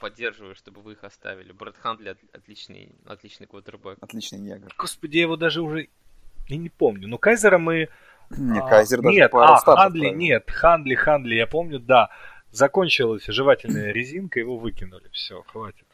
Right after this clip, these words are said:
Speaker 3: Сживал всю резинку в, в песконечности.
Speaker 2: Слушай, а, а, кстати,
Speaker 1: А ты
Speaker 2: а,
Speaker 1: зна-,
Speaker 2: а
Speaker 1: а ты знаешь... ты знаешь, где он щас играет?
Speaker 3: Наверное, в Сиэтле?
Speaker 1: Нет,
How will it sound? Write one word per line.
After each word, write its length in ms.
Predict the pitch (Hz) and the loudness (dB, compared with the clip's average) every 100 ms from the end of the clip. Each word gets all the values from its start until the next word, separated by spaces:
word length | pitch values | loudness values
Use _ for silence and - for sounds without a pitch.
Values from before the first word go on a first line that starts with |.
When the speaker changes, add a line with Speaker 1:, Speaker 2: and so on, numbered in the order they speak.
| _ | _
Speaker 3:
Сживал 420 | 107 123 127 110 98 | -6 -4 0 0 -2
всю 240 | - - 117 | -16 -14 -12
резинку 400 | 110 104 90 92 | -14 -16 _ -20
в, 640 | _ _ _ _ _ _ | _ _ _ _ _ _
в 20 | |
песконечности. 520 | _ 101 _ 92 - - | _ -20 _ _ -20 -10
Speaker 2:
Слушай, 180 | 110 98 - | -4 -2 -4
а, 60 | |
а, 40 | 101 | -10
кстати, 200 | - - | -8 -6
Speaker 1:
А 20 | |
ты 60 | 78 | -4
Speaker 2:
а, 60 | |
Speaker 1:
зна-, 180 | 107 135 - | 0 -2 -2
Speaker 2:
а 60 | |
Speaker 1:
а 80 | 135 | -10
ты 160 | - 131 | -10 -4
знаешь... 300 | 135 214 165 _ 123 113 _ _ _ _ _ _ | -2 -2 -8 _ -20 _ _ _ _ _ _ _
ты 80 | 110 | _
знаешь, 200 | 110 156 | -18 -16
где 100 | 160 | -16
он 60 | |
щас 220 | 131 113 - | -16 -20 -20
играет? 360 | 107 101 101 _ _ _ _ _ | -16 -16 -18 _ _ _ _ _
Speaker 3:
Наверное, 520 | 110 104 110 120 123 | -16 -12 -10 -8 -8
в 100 | 110 | -8
Сиэтле? 560 | - 143 175 - 143 113 _ _ _ _ _ _ _ _ _ | -8 -8 -10 -14 -20 -20 _ _ _ _ _ _ _ _ _
Speaker 1:
Нет, 460 | 107 95 98 110 | -20 -20 -20 -20